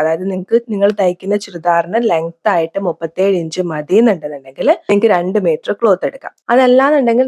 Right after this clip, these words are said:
നല്ല വിഡ്ത് ഉള്ള ക്ലോത്ത്, നാൽപത്, നാൽപത്തിനാല്, നാൽപത്താറ് ഇഞ്ച് വിഡ്ത് ഒക്കെ ഉള്ള ക്ലോത്ത് ആണെങ്കിൽ വിഡ്ത് വൈസ് എടുത്താലും കുഴപ്പമില്ല കേട്ടോ. ഇനി അതല്ല, വിഡ്ത് കുറഞ്ഞ ക്ലോത്ത് ആണെന്നുണ്ടെങ്കിൽ നിങ്ങൾക്ക് മു-, ഈ ഒരു മുപ്പത്തേഴ് ഇഞ്ച് ലെങ്ത്തും പോരാ,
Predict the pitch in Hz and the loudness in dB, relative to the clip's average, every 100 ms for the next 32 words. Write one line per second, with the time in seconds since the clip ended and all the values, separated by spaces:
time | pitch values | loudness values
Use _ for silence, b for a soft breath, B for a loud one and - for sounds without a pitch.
0 | 240 214 240 208 196 - 220 190 165 151 | 0 0 0 -2 -2 -2 0 0 -2 -6
1 | 160 160 165 165 170 180 175 160 170 170 | -4 -4 -4 -2 -2 0 0 -2 -4 -6
2 | 175 170 175 190 202 190 185 190 190 196 | -2 2 4 2 0 0 0 0 2 2
3 | 190 202 190 180 190 185 185 185 190 175 | 0 0 0 0 -2 2 2 2 2 -2
4 | - 185 180 190 330 392 - 247 247 - | 0 -2 0 0 0 0 0 0 2 0
5 | 277 220 208 190 170 - 180 170 254 294 | 2 2 2 0 0 -4 -2 0 2 2
6 | 160 151 147 135 143 175 165 - _ 269 | -2 -2 -6 -4 -2 -2 -2 -6 _ 2
7 | 285 269 302 277 277 254 240 233 320 302 | 4 4 2 2 2 2 0 -2 -2 0
8 | 233 220 285 277 220 190 - 202 190 190 | 0 2 2 2 2 0 -2 -4 -2 -2
9 | 190 180 180 185 208 196 208 202 160 - | -2 -4 -6 -6 -6 -4 -2 -4 -6 -2
10 | 202 208 208 202 190 190 190 202 196 190 | 2 4 4 4 0 -4 2 4 4 2
11 | 190 170 175 - 208 202 170 175 | -2 -4 -6 -8 -4 -2 -2 -2